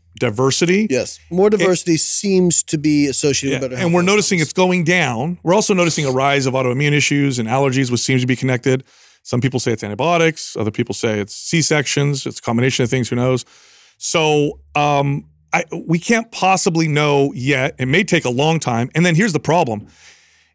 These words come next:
Speaker 1: If it's something that affects your health negatively, in a way that's not super perceptible, but maybe shows up thirty years later. I mean, I could have connected that to almost anything. So my point with that is, if it's not a game changer for you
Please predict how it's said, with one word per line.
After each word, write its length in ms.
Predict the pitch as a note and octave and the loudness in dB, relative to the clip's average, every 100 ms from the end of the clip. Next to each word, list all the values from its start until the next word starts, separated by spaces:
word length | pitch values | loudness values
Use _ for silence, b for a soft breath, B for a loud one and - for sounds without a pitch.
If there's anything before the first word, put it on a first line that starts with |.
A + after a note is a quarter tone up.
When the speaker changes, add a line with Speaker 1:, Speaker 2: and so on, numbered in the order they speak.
| - | -2
Speaker 1:
If 280 | G#3 A3 - G3+ | 2 2 2 -2
it's 140 | - | 0
something 340 | - F#3+ G3 E3+ | 0 0 2 2
that 100 | D3+ | 2
affects 320 | - E3 - | 0 -2 0
your 100 | C#3 | 0
health 380 | C#3+ C#3 - - | 2 0 -2 -6
negatively, 840 | C#3 F#3 G3 D3 B2+ B2+ B2+ C3+ - _ _ _ | -2 2 2 2 2 2 2 -2 -6 _ _ _
in 140 | D3 D3 | -2 0
a 60 | |
way 200 | C#3 D3 | 2 2
that's 260 | C#3 C3 - | 2 -2 -2
not 460 | D#3 D#3 D#3+ D#3+ | 0 2 2 0
super 300 | - E3 D3+ C3+ | -2 -2 0 0
perceptible, 680 | B2+ - C3+ - C#3 C#3 | -2 0 -2 -2 0 0
but 120 | B2+ | 0
maybe 200 | C3+ C#3+ | -2 0
shows 280 | C3 C3+ B2+ | 0 0 2
up 260 | C3+ C#3 - _ _ | 2 0 -6 _ _
thirty 300 | - B2+ B2+ | -2 0 0
years 220 | B2 A2 | -2 -4
later. 440 | G#2+ D3 F3 F#3 b b b b b b b b - | -2 2 2 0 b b b b b b b b -6
I 60 | |
mean, 120 | C3 C3 | -2 -2
I 60 | |
could 140 | - D3 | 0 0
have 80 | - | 0
connected 320 | C#3+ B2 C3+ | -2 0 0
that 180 | C3 - | 0 -2
to 80 | |
almost 320 | D3+ C3 B2+ D#3 | -4 -2 0 2
anything. 540 | G3 D3+ C#3+ C3+ C3+ b b b b | 2 2 2 2 -2 b b b b
So 180 | - F3 | -2 2
my 140 | F#3+ | 2
point 300 | - G#3 G#3+ | 2 0 2
with 140 | F3 | 0
that 180 | D#3 C#3 | 0 2
is, 360 | C3 B2+ A#2 - - | 2 2 0 -8 -2
if 160 | E3 | 0
it's 180 | F#3+ - | 0 0
not 180 | F3+ A3 | 0 2
a 60 | D#3+ | 0
game 340 | B2+ C#3 C#3+ | 0 0 0
changer 360 | D3 D#3+ D#3 D#3+ | 2 2 2 2
for 160 | E3+ | 2
you 280 | E3 F#3 | 2 2